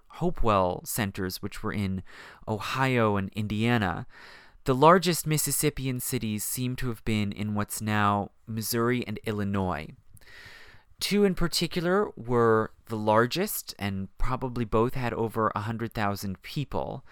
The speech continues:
and are in what's now Illinois. One is called Kaskaskia, and the other is Cahokia, and Cahokia most likely was the largest. It's very hard to pin down exactly how big Cahokia was,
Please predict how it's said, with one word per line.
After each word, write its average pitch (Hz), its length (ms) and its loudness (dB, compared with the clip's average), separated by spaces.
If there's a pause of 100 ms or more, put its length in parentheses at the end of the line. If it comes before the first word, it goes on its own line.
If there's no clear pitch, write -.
(480)
and 123 160 2
are 123 100 8
in 127 160 4
what's 123 220 0
now 113 220 2
Illinois. 101 640 -2
One 113 260 -2
is 110 400 -4
called 110 300 -6
Kaskaskia, 131 960 0 (520)
and 123 220 0
the 127 120 -2
other 143 540 2
is 113 300 -2
Cahokia, 117 720 -4
and 107 140 -10
Cahokia 147 500 -4
most 135 300 -2
likely 120 260 -2
was 107 200 -4
the 107 120 -2
largest. 101 800 -4 (800)
It's - 200 -4
very 165 220 6
hard 156 640 2
to - 120 -4
pin 147 360 12
down 127 480 0
exactly 120 760 2
how 165 300 4
big 139 320 2
Cahokia 113 560 -2
was, 95 640 0